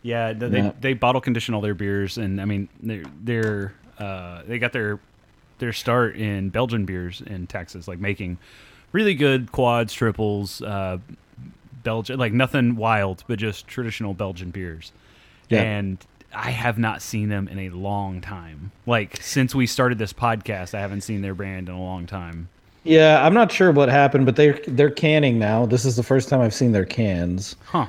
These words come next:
Speaker 2: So I'm not, I'm not sure. Kind of, they might have pivoted, but yeah. So I had that. I don't, I honestly don't know. Those six might be in the fridge for six months. They're, they're really, really heavy.
Speaker 1: Yeah.
Speaker 2: Um,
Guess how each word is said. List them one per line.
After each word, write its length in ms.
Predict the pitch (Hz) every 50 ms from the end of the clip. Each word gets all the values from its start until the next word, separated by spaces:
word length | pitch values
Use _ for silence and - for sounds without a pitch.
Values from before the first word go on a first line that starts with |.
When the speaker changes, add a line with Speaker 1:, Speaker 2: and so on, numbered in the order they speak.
| - -
Speaker 2:
So 120 | - -
I'm 80 | 135 139
not, 280 | 143 143 135 - - -
I'm 100 | 127 127
not 200 | 135 135 135 131
sure. 360 | - - - 127 123 120 120
Kind 200 | 110 - 127 120
of, 140 | 117 101 110
they 100 | 117 117
might 200 | 117 120 135 131
have 140 | 123 104 -
pivoted, 540 | - 135 123 107 117 104 110 104 95 92 - - _ -
but 280 | - 113 107 - - - _ _ _ _ _ _ _ - - _ _ _ _ _ -
yeah. 140 | 196 170 151
So 120 | - 180
I 60 | 175
had 180 | 165 190 190 160
that. 180 | 156 139 113
I 120 | 98 151 170
don't, 180 | 190 180 - - - - - - - - 214 -
I 100 | 147 156 143
honestly 380 | 143 143 143 131 - - 139 131
don't 240 | 120 131 123 101
know. 460 | 107 117 117 120 117 117 117 110 104 110 - _ _ _
Those 240 | - 123 139 139 - -
six 260 | - 143 - - 151
might 200 | 139 127 123 104
be 100 | 127 120
in 80 | 117
the 80 | 110 110
fridge 360 | - - 117 110 107 95 87
for 360 | - - 104 98 92 87 87 - _ _ _ _ _ _ _ _ _ _ _ _ _ _
six 300 | - - 127 98 - -
months. 320 | 101 92 92 90 - -
They're, 260 | - 117 131 127 110 - - - - 82 - - - -
they're 200 | 127 143 147 131
really, 560 | 113 107 104 110 127 123 120 113 107 101 98
really 360 | 90 90 104 104 101 98 95
heavy. 460 | 90 92 98 95 104 113 117 123 123 -
Speaker 1:
Yeah. 280 | 127 120 107 92 87 90 - _ _ _ _ _ _ _ -
Speaker 2:
Um, 560 | 104 110 110 107 104 101 101 101 95 92 -